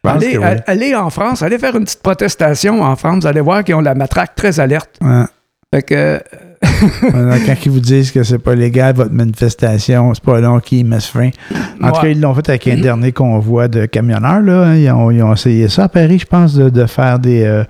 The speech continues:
Speaker 1: il y a deux semaines, c'est, c'est
Speaker 2: Ouais.
Speaker 1: des vieilles nouvelles, là. Mais juste pour te dire que le,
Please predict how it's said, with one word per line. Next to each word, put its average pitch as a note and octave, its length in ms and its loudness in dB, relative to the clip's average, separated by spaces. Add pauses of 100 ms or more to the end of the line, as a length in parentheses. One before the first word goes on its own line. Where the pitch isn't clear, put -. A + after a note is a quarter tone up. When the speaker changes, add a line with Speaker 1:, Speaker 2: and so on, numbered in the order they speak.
(180)
Speaker 1:
il C3+ 60 2
y - 20 4
a C3+ 60 2
deux C#3+ 160 2
semaines, B2+ 320 -2 (180)
c'est, A2 200 -2
c'est D3+ 100 0
Speaker 2:
Ouais. D3 100 0
Speaker 1:
des - 40 2
vieilles C#3 180 2
nouvelles, C3 400 0
là. D3+ 100 2 (320)
Mais B2 260 4
juste C3+ 220 0 (120)
pour D3 120 0
te C3 120 -2
dire C3 280 2
que D3 160 0
le, A#2+ 200 -2